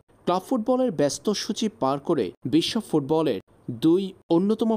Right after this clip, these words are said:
প্রতিদ্বন্দ্বিতাপূর্ণ টুর্নামেন্ট কোপা আমেরিকা ও ইউরো চ্যাম্পিয়নশিপ আসর একসাথেই শেষ হয়েছে। আর সেই দুই টুর্নামেন্টের পারফরম্যান্সের উপর ভিত্তি করে ব্যালন ডিওরে বড় প্রভাব রাখবে, সেটা বলাই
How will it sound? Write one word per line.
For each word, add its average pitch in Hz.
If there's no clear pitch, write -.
প্রতিদ্বন্দ্বিতাপূর্ণ 196
টুর্নামেন্ট 170
কোপা 160
আমেরিকা 180
ও 135
ইউরো 160
চ্যাম্পিয়নশিপ 160
আসর 131
একসাথেই 156
শেষ 127
হয়েছে। 113
আর 170
সেই 196
দুই 202
টুর্নামেন্টের 180
পারফরম্যান্সের 170
উপর 160
ভিত্তি -
করে 160
ব্যালন 135
ডিওরে 156
বড় 131
প্রভাব 143
রাখবে, 117
সেটা 175
বলাই 123